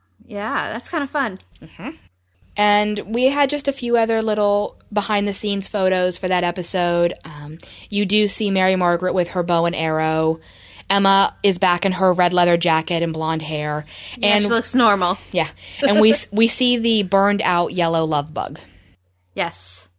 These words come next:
Speaker 1: All funness. So I'm ta-, guessing that's all down in the underworld.
Speaker 2: Yeah.
Speaker 1: Episode five fourteen, Devil's Due, is written by Jane Espenson.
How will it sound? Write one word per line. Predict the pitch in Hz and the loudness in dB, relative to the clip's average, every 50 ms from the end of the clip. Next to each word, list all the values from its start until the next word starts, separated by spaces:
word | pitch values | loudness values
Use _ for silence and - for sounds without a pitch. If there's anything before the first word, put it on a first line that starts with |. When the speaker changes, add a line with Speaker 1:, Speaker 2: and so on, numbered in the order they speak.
| _ _ _ - | _ _ _ -4
Speaker 1:
All | 202 220 220 226 | -2 -2 -2 -2
funness. | 220 - - 214 208 208 208 202 160 160 180 - - - - - - - - _ _ _ _ | -4 -4 -4 -4 -4 -4 -6 -8 -8 -10 -10 -12 -12 -12 -12 -12 -14 -18 -20 _ _ _ _
So | - - - 226 214 208 208 - - - | -16 -6 -2 0 2 2 2 0 -2 -4
I'm | 220 214 240 | -6 -6 -6
ta-, | 240 - 269 233 - | -4 -2 -4 -4 -4
guessing | - 226 220 - 233 214 | -4 -6 -6 -6 -6 -4
that's | 214 208 208 - | -6 -4 -2 -2
all | 202 196 190 190 190 185 _ _ - _ - | -2 -2 -2 -2 -6 -8 _ _ -20 _ -8
down | - 202 190 185 185 180 180 185 - _ _ _ _ _ _ _ _ _ _ _ _ - | -4 -2 -2 -2 -2 -4 -8 -12 -16 _ _ _ _ _ _ _ _ _ _ _ _ -12
in | 208 202 | -10 -8
the | 190 180 | -6 -6
underworld. | 175 165 160 113 104 104 101 - - - - - | -6 -6 -6 -6 -6 -8 -8 -12 -16 -20 -18 -12
Speaker 2:
Yeah. | - 143 - - - _ _ _ _ _ - | -8 -8 -8 -8 -10 _ _ _ _ _ -2
Speaker 1:
Episode | - 302 285 320 339 - - 349 311 311 277 | -2 -2 0 -2 -2 2 4 6 4 4 2
five | - - - 330 330 302 302 294 | 0 0 2 4 4 4 4 2
fourteen, | - - 302 285 247 - - - - 311 285 262 247 262 311 370 381 - _ _ - 208 202 | 0 0 0 0 0 0 -4 -6 -4 -2 -2 -2 -2 -4 -6 -6 -8 -12 _ _ -18 -14 -6
Devil's | 190 240 254 247 226 226 247 254 233 214 208 | 0 2 2 2 2 0 -2 -4 -4 -6 -6
Due, | - - 226 208 202 214 262 | -4 0 0 2 2 2 0
is | 269 - 254 214 | -2 -2 -4 -4
written | 220 226 - - 220 | -2 -2 -2 -2 -2
by | 208 214 202 | -4 -4 -4
Jane | 196 - 214 202 202 - | -2 -4 -4 -4 -4 -6
Espenson. | - 190 190 - - - 208 208 - 233 233 269 359 | -8 -10 -10 -10 -12 -10 -10 -8 -6 -8 -8 -8 -10